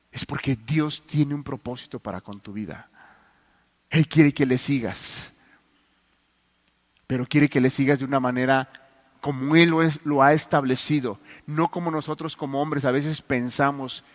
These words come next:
que tenemos que seguir a Dios y quizá nosotros como hombres queremos poner nuestras condiciones y bueno, yo sí sigo a Dios, pero no puedo hacer ciertas cosas porque tengo que hacer otras. No.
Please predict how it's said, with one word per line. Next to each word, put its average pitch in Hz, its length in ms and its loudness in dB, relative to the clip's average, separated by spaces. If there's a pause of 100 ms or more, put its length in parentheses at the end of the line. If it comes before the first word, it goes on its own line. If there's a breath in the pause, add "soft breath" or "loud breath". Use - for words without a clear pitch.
(160 soft breath)
que 143 100 2
tenemos 135 400 -4
que 135 100 -4
seguir 135 340 0
a 135 80 4
Dios 131 380 -6 (160 loud breath)
y 123 80 -4
quizá 160 240 -2
nosotros 151 420 -6
como 123 200 -8
hombres 139 220 -6
queremos 135 280 -4
poner 131 220 -6
nuestras 147 360 -6
condiciones 131 720 -8 (200 loud breath)
y 127 80 -4
bueno, 147 300 0
yo 143 180 -6
sí 196 140 -10
sigo 160 320 -2
a 131 60 2
Dios, 165 380 -4
pero 135 360 -2 (260 loud breath)
no 135 260 -6
puedo 165 260 -2
hacer 156 300 -2
ciertas 151 440 -4
cosas 151 320 -8
porque 135 220 -14
tengo 135 240 -8
que - 120 -4
hacer 123 280 -8
otras. 117 380 -12
No. 160 400 -12